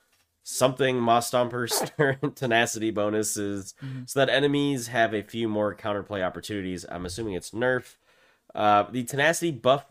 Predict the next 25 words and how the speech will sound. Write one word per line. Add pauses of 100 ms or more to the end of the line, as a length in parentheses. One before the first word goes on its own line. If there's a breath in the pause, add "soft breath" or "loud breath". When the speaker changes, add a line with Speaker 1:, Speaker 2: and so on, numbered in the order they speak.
Speaker 1:
duration
was
three
seconds.
It's
gonna
drop
to
one
and
a
half
seconds, (240 soft breath)
so
you're
gonna
get
it (260)
cut (400)
right
in
half. (380 soft breath)
And
the
tenacity